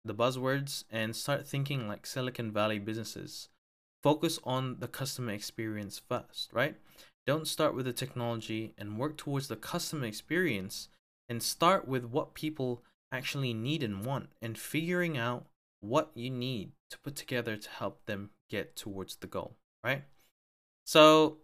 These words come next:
that's it, guys, for today's episode. If you have any questions about today's episodes or show, feel free to reach out to me at reveal collaborative dot co dot U K forward slash call.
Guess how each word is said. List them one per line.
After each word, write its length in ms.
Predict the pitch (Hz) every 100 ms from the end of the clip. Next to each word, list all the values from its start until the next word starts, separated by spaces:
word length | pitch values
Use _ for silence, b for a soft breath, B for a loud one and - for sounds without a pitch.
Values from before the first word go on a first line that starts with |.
| -
that's 180 | 151 196
it, 80 |
guys, 360 | 143 143 156 156
for 220 | - 139
today's 300 | 135 135 131
episode. 360 | 135 135 131 123
If 140 | 143
you 40 | 165
have 80 | 185
any 120 | 196
questions 380 | - 160 - 139
about 180 | 127
today's 300 | 107 120 113
episodes 420 | 113 - - 107 101
or 60 |
show, 320 | 95 170 160
feel 160 | 156 139
free 200 | 135 123
to 120 | 120
reach 260 | 110 113 110
out 140 | 117
to 100 | -
me 140 | 113 107
at 140 | 95
reveal 280 | 101 104 104
collaborative 640 | 104 - 104 104 101 98
dot 140 | 101 - -
co 80 | 107
dot 140 | 107
U 100 | 104
K 140 | 104
forward 240 | 104 - 101
slash 220 | - -
call. 340 | - 175 180